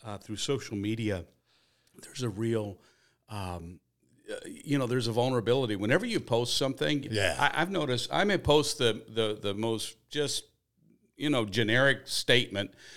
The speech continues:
Speaker 1: I
Speaker 2: Seems
Speaker 1: mean,
Speaker 2: innocuous, yeah.
Speaker 1: Yeah,
Speaker 2: <laughs>
Speaker 1: yeah, just, just some forwarded meme that I
Speaker 2: Yeah.
Speaker 1: really liked. I thought, "Man, that was good," that, you know.
Speaker 2: Yeah.
Speaker 1: And then you may get just blasted by someone who's just got a beef about something.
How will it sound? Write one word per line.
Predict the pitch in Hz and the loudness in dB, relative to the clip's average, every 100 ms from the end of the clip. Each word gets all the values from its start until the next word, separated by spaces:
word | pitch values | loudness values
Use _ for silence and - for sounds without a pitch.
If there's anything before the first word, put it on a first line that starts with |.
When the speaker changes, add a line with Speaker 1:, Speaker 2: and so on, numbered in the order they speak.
| - - - | -20 -2 6
Speaker 1:
I | |
Speaker 2:
Seems | 202 214 165 | 8 10 8
Speaker 1:
mean, | 180 | 8
Speaker 2:
innocuous, | 175 175 170 131 113 127 - | 8 8 8 6 6 6 6
yeah. | 233 120 - | 6 6 6
Speaker 1:
Yeah, | 214 294 160 208 202 | 10 12 12 10 10
Speaker 2:
<laughs> | - | 10
Speaker 1:
yeah, | 220 285 | 10 10
just, | 208 - | 10 8
just | 240 240 190 196 - | 10 8 10 8 10
some | 220 196 | 8 10
forwarded | 208 208 190 175 156 | 10 10 10 6 8
meme | 175 185 160 135 | 8 10 10 10
that | 139 | 10
I | 147 | 10
Speaker 2:
Yeah. | |
Speaker 1:
really | 170 160 | 10 10
liked. | 156 165 143 139 | 10 8 8 6
I | 135 | 8
thought, | 131 135 | 8 8
"Man, | 165 151 | 6 6
that | 226 | 4
was | 294 120 | 2 2
good," | 123 117 123 | 6 8 6
that, | 202 - | 2 -2
you | 107 | 0
know. | 147 120 - - | 2 2 -2 6
Speaker 2:
Yeah. | 143 127 87 104 | 8 8 6 4
Speaker 1:
And | 139 143 | 4 6
then | 147 139 123 | 4 2 -4
you | 151 170 | 2 4
may | 175 156 | 4 2
get | 123 147 117 | 4 2 4
just | 139 123 - | -2 -2 -6
blasted | 135 120 123 185 - 135 | -4 0 2 2 0 -4
by | 113 113 | 2 2
someone | - 120 107 107 | 2 0 0 0
who's | 117 117 117 110 110 | 2 0 -2 -6 -6
just | 101 - | -6 0
got | 110 107 | 4 4
a | |
beef | 107 196 240 120 | 4 0 -2 -4
about | 90 92 - | -6 -6 -4
something. | 87 76 87 | -6 -6 -12